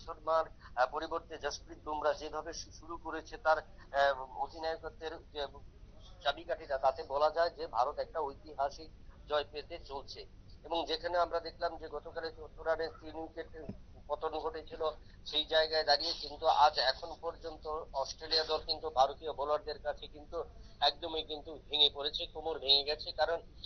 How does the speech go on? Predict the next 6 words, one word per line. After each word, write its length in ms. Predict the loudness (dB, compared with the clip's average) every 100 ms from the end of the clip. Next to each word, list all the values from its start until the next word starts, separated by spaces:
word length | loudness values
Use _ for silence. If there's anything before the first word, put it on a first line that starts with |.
| -8
এখন 260 | -6 -4 -4
পর্যন্ত 540 | -6 -4 -6 0 -2 -2 -8
অস্ট্রেলিয়া 560 | -8 -8 -8 2 4 4 -2 -16 -18 -16 -18 -16 -18 -18 -18 0
মাত্র 320 | 4 4 2 -4
তিপ্পান্ন 440 | -6 -2 0 0
দশমিক 420 | -2 -4 -4 -4